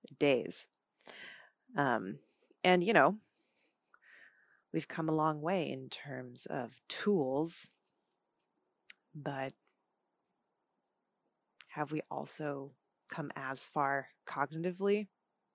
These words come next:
This has sort of been the question of the hour, uh, the, the problem and solution that we're, uh,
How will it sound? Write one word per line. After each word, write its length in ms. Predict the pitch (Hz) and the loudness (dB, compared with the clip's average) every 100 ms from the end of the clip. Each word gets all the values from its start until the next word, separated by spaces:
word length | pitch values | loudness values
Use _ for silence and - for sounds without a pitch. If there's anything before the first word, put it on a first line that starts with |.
| _ _ - - - - - | _ _ -18 -16 -16 -16 0
This 100 | 208 | 4
has 80 | 294 | 4
sort 140 | 320 | 4
of 60 | 226 | 4
been 80 | 160 | 2
the 60 | |
question 420 | - 151 - 160 | 6 6 6 0
of 80 | 147 | -2
the 140 | 139 - | 0 4
hour, 500 | 147 160 123 147 - _ - - | 6 6 4 0 -6 _ -20 -2
uh, 360 | 143 127 110 127 - _ _ _ _ _ _ _ _ _ _ _ _ - | 2 4 4 2 -4 _ _ _ _ _ _ _ _ _ _ _ _ -4
the, 560 | 147 143 139 143 143 _ _ _ - - - | 0 2 2 0 -2 _ _ _ -20 -18 4
the 100 | 156 | 4
problem 720 | - 175 165 156 160 156 151 151 - - - - - | 8 12 12 12 10 8 2 -2 -10 -16 -20 -20 -8
and 500 | 160 151 147 139 151 | -2 0 0 -2 -4
solution 880 | - 170 - 170 156 156 - 139 139 | -4 -4 -2 2 4 2 2 -2 2
that 180 | 147 - | 2 2
we're, 300 | 151 135 139 _ - - - - _ _ _ - | 2 2 0 _ -20 -20 -20 -20 _ _ _ -6
uh, 280 | 135 131 | -2 -4